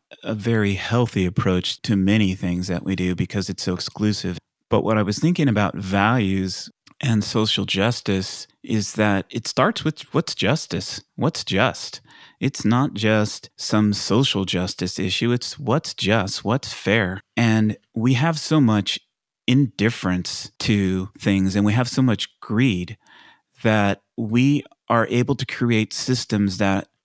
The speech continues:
stem from that. They stem from the indifference and the greed, and they stem from intolerance. So when you combine indifference, intolerance, and greed, you end up spinning off. I mean, I was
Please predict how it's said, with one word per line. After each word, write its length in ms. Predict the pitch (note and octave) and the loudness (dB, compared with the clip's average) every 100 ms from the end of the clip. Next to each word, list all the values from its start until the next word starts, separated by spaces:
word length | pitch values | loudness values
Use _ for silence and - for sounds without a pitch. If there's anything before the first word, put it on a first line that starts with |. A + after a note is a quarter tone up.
| _ - | _ -10
stem 360 | - E3 G3+ | 0 2 2
from 220 | - F#2 F2 | 2 0 2
that. 240 | E2 F2 | -2 0
They 100 | G#2 | -2
stem 320 | - B2+ C#3 | 0 2 2
from 200 | C3+ C3 | 4 4
the 120 | A2+ | 4
indifference 520 | G#2 G2 G#2+ A#2 G#2+ G#2 | 4 2 2 2 0 0
and 120 | F#2+ | 0
the 60 | |
greed, 440 | F2+ G2+ G2 F#2 F#2 _ - | 0 0 0 -2 -8 _ 2
and 260 | D#3 B2+ | 4 6
they 80 | A2 | 4
stem 320 | - A#2 A#2 | 2 2 2
from 320 | - G#2+ G#2+ - | 2 2 2 0
intolerance. 920 | - A#2 A#2 F#2+ A#2+ A2+ F2+ - - - - - | 2 2 2 2 2 2 -2 -4 -10 -14 -20 -8
So 180 | - A#2+ | 2 4
when 140 | A#2 | 6
you 80 | A2+ | 4
combine 460 | - A2 A2+ A#2+ A2 | 2 2 4 4 4
indifference, 840 | A#2 C#3+ A2 G#2+ A2+ G#2+ - - - _ - | 4 4 2 0 0 -2 -4 -12 -18 _ 0
intolerance, 920 | C3+ D#3 - G#2 G2+ G2 G2+ - - _ _ - | 2 2 2 4 4 2 0 -2 -10 _ _ -2
and 220 | G#2+ G2 | 0 0
greed, 640 | F#2+ G#2 C3 G#2+ F#2 G2 - | 0 2 4 4 0 -4 -2
you 220 | A2+ A#2 | 2 2
end 260 | G#2+ B2 A#2 | 4 4 4
up 120 | G#2 - | 0 -4
spinning 420 | - - A#2+ G#2 | -8 -2 2 2
off. 360 | F#2+ G2+ F#2 - | 4 4 2 -4
I 40 | A2+ | -2
mean, 180 | A2 G#2+ - | -2 -2 -6
I 80 | G2+ | -2
was 320 | G2+ F#2+ F#2+ | 0 -2 -6